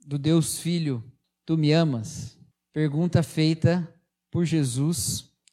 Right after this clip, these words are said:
a Pedro nesse final do seu ministério terreno. Ele pergunta: "Tu me amas?" Essa é a pergunta que a gente vai encarar hoje como sendo feita para nós.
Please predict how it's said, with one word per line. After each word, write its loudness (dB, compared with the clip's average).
a -4
Pedro 0
nesse 0
final 0
do -10
seu 4
ministério 0
terreno. 2
Ele -6
pergunta: -2
"Tu 0
me 2
amas?" -2
Essa 4
é 2
a 0
pergunta -2
que -4
a 0
gente -2
vai 0
encarar 0
hoje 2
como -4
sendo -2
feita -2
para -2
nós. -8